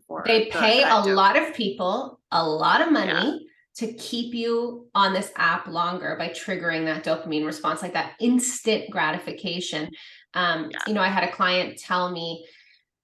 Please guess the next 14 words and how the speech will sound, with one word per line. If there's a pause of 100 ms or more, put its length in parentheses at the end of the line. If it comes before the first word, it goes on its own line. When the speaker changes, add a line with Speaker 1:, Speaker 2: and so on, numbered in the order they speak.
(220)
Speaker 2:
she, (120)
she's
very
lonely,
and
she's
working
with
a
therapist
on
her
feelings
of